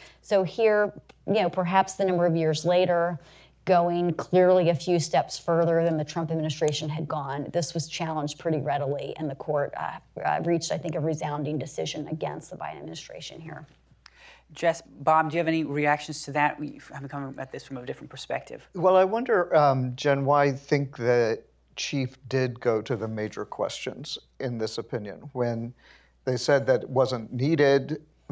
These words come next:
Speaker 3: that, you know, it was clear from the statute, and then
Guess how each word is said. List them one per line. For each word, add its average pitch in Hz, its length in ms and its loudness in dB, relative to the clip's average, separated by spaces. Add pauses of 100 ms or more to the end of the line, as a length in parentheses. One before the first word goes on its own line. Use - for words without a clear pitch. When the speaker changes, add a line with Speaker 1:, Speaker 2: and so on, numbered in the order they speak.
Speaker 3:
that, 120 420 4
you 123 100 2
know, 113 200 2
it 113 100 -4
was 113 200 0
clear 120 440 0
from 117 260 -2
the 107 80 -2
statute, 131 640 2
and 110 180 0
then 120 300 -4